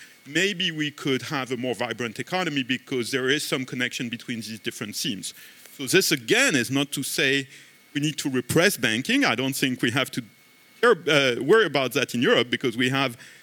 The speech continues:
uh, you know, the, the, the, the most asset-heavy banking system in the world. Uh, it's just to bring a bit of a sense that these issues are related, uh,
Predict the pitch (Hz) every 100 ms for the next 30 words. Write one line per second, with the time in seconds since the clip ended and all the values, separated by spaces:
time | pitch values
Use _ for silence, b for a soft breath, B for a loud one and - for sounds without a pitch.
0 | B 117 113 131 139 120 104 143 120 117
1 | 143 120 113 117 120 117 143 135 160 170
2 | - - 139 - 160 - 135 127 127 131
3 | 135 131 - 139 - 120 110 110 226 131
4 | 151 185 B B B - 139 151 147 165
5 | 196 - - 147 113 117 185 208 151 170
6 | 185 - - - 151 - 143 - 240 151
7 | 147 135 170 190 175 175 - 160 143 131
8 | 131 131 151 156 123 113 117 B B B
9 | -